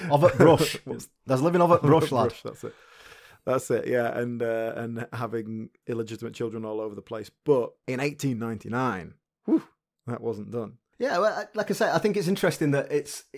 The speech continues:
Speaker 1: I, like, I, I don't think you'd make that joke now. It just wouldn't be funny. Well, okay, so, you know, your mum and dad weren't married, no big deal.
Speaker 2: I've just watched Lucky Fella, uh,
Speaker 1: Mm-hmm.
Speaker 2: which was made in nineteen seventy-six, and one of the major kind of plot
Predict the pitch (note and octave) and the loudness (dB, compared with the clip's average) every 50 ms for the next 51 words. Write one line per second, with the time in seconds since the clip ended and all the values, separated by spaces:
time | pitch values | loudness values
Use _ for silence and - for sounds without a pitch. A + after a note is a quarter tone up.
0 | C3+ - - - - G3 G3+ G#3+ - - D#3+ - - F3+ E3 C#3+ A3+ F#3+ A3 G#3 | -16 -12 -10 -8 -2 0 0 0 0 -2 -8 -6 -2 -2 0 0 0 0 0 -2
1 | G3 F3+ G#3 G#3+ G3 C#3 C#3+ B2+ C#3 B2+ A2+ A2 A2 G2 F#2+ G#2 C#3 D3+ D3 C#3+ | 0 0 0 0 0 -2 -2 0 0 0 0 -2 -6 -8 -8 -8 -8 -10 -10 -8
2 | - F3 D#3+ E3 D#3+ D#3+ E3 D#3 - F#3+ D#3+ C3 C#3 D#3+ D#3 D3+ - - - - | -4 -2 -2 -2 -4 -6 -10 -8 -6 -4 -2 -2 -2 -2 -4 -6 -6 -8 -10 -6
3 | A#2+ A2+ A#2+ B2+ - - - C#3+ C3 C3 B2+ - - - C#3+ B2 A2+ A2 A2 _ | -6 -6 -6 -8 -12 -10 -6 -6 -4 -6 -6 -10 -10 -8 -6 -6 -6 -6 -10 _
4 | - C3 B2+ C3 B2 A#2 B2+ A#2+ A2+ A#2+ A2+ A#2+ C3 B2 G#2+ G2 A2+ G2 A2 F#2+ | -8 -4 -4 -4 -2 -2 -4 -2 -2 -2 -4 -4 -6 -6 -6 -8 -8 -10 -10 -10
5 | - A2+ G#2+ - - - - F3+ F#3+ F3+ G#3+ F#3+ - F3 D#3 - - D3 C#3+ C#3+ | -12 -12 -12 -12 -6 0 2 2 4 4 2 0 0 0 -2 -2 0 -2 -2 -2
6 | - - B2+ - - D3+ C#3 B2+ A2+ G#2 - C3+ - _ _ _ - A2 A2 A2 | -2 -4 -8 -4 0 0 0 0 -2 -6 -10 -14 -16 _ _ _ -10 -8 -8 -6
7 | A#2 A2+ A#2+ C3+ C#3 - A2 B2+ B2 A#2+ A2+ A2+ A2+ A2+ A2+ A#2 A2+ - A#2+ - | -6 -6 -6 -6 -8 -8 -6 -4 -4 -4 -4 -4 -6 -6 -6 -8 -8 -8 -10 -8
8 | - A#2+ G2+ G#2 - - G2+ - - - G3 F3+ A#2 - - - - - - _ | -8 -8 -8 -8 -12 -14 -16 -14 -8 -4 -2 -2 -2 -2 -6 -16 -20 -20 -20 _
9 | _ _ - D3 D3 D3 D3 B2+ A#2 - - - - A#2 B2+ E3 F#3 F3 C#3 C3 | _ _ -2 0 0 0 0 -2 -6 -10 -18 -16 -8 -2 -2 0 0 0 -2 -2
10 | B2+ A#2+ B2 C3+ C#3 C#3+ C3+ G#2+ - C3 B2 B2 A#2+ A#2 A2+ - - - A#2+ A2+ | -2 -2 -2 0 0 0 -2 -2 -4 -4 -4 -2 -2 -4 -4 -6 -8 -8 -8 -8
11 | - - C#3+ C3+ B2 - | -6 -2 -2 -2 -2 -2